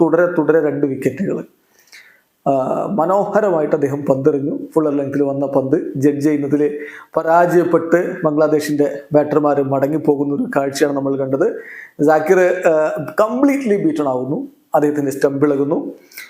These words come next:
മോമിനുൽ ഒരുവിധം പാഡും ബാറ്റൊക്കെ മുന്നോട്ട് വെക്കാൻ വേണ്ടി ശ്രമിച്ചെങ്കിലും ബാറ്റിൽ ഉറഞ്ഞു പാഡിൽ കൊണ്ട് അദ്ദേഹത്തിന്റെ സ്റ്റമ്പ് ഇളകി പോകുന്ന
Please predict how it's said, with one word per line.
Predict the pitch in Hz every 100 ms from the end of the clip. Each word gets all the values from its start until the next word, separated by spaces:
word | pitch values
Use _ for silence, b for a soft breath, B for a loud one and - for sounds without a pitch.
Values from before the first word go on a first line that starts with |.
| B 156
മോമിനുൽ | 175 220 233 220 240 254
ഒരുവിധം | 220 220 202 208 - -
പാഡും | 175 175 175
ബാറ്റൊക്കെ | 160 165 165
മുന്നോട്ട് | 156 147 151 151
വെക്കാൻ | 147 170
വേണ്ടി | 160 151
ശ്രമിച്ചെങ്കിലും | - 165 165 170 180 151 143 147 180 185 -
ബാറ്റിൽ | 147 143 - 165
ഉറഞ്ഞു | 151 147 185
പാഡിൽ | 202 156 147 156
കൊണ്ട് | 147 147 143 220
അദ്ദേഹത്തിന്റെ | 185 160 160 160 247 - B B B -
സ്റ്റമ്പ് | - 143 147
ഇളകി | 143 143
പോകുന്ന | 139 135 131 139 143